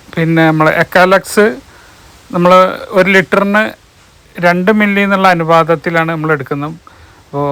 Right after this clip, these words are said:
ഇതിൻ്റെ ഒരു മൂടിക്ക് നമ്മളതിൻ്റെ ഒരു ടോപ്പിന് തന്നെ എടുക്കുന്നത്, അതിൻ്റെ അളവ് പാത്രം ഞാൻ എടുക്കാൻ മറന്നതാണ്. അപ്പോൾ നമുക്ക് ഒരു ഒന്നര മൂടി അതിലേക്ക് ഒഴിച്ചു കൊടുക്കാം. എക്കാലക്സ് ഒരു ആറ് മില്ലിയാണ്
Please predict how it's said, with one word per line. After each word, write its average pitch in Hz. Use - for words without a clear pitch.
ഇതിൻ്റെ 147
ഒരു 160
മൂടിക്ക് 160
നമ്മളതിൻ്റെ 160
ഒരു 160
ടോപ്പിന് 160
തന്നെ 170
എടുക്കുന്നത്, 160
അതിൻ്റെ 147
അളവ് 143
പാത്രം 156
ഞാൻ 151
എടുക്കാൻ 147
മറന്നതാണ്. 139
അപ്പോൾ 165
നമുക്ക് 165
ഒരു 180
ഒന്നര 190
മൂടി 190
അതിലേക്ക് 180
ഒഴിച്ചു 156
കൊടുക്കാം. 156
എക്കാലക്സ് 165
ഒരു 170
ആറ് 156
മില്ലിയാണ് 160